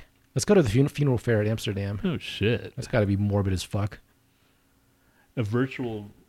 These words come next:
Speaker 2: what does it say? Scroll up. Down. There.
Speaker 1: Experience your own V R euthanasia death in the three D printed Sarco at the Amsterdam Funeral Expo this Saturday, fourteenth, and meet the designers. Wow.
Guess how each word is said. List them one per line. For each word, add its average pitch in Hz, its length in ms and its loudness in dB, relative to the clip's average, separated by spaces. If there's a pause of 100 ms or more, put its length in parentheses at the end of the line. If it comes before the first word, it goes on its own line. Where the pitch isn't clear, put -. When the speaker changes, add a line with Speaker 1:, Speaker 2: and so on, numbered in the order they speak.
(280)
Speaker 2:
what 123 140 -12
does 135 140 -6
it 139 100 -12
say? 147 180 -2
Scroll 123 340 6
up. 143 220 0 (1400)
Down. 127 360 -6 (960)
There. 107 300 -8 (800)
Speaker 1:
Experience 131 420 4
your 143 100 4
own 123 200 6
V 120 180 4
R 117 320 6
euthanasia 113 560 4
death 110 320 2
in 117 100 0
the 104 80 4
three 113 220 2
D 113 120 4
printed 117 380 0
Sarco 107 540 0
at 113 180 -6
the - 160 -8
Amsterdam 110 460 -2
Funeral 110 340 -2
Expo 107 400 0
this 104 140 -2
Saturday, 98 480 0
fourteenth, 110 540 -4
and 104 100 -4
meet 113 140 -2
the 113 80 -4
designers. 101 640 -4 (600)
Wow. 135 440 -2